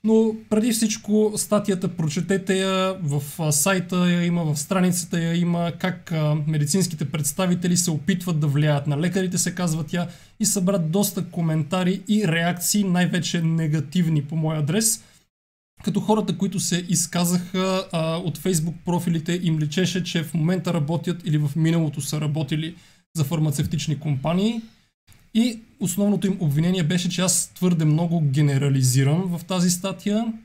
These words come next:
а, и съответно не всички са такива. Статията не твърди, че всички представители са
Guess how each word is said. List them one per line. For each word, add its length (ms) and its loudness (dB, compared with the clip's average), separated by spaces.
а, 400 0
и 100 2
съответно 640 0
не 200 2
всички 340 -4
са 120 -4
такива. 500 -2
Статията 840 0
не 220 2
твърди, 340 0
че 140 0
всички 520 -4
представители 760 0
са 260 0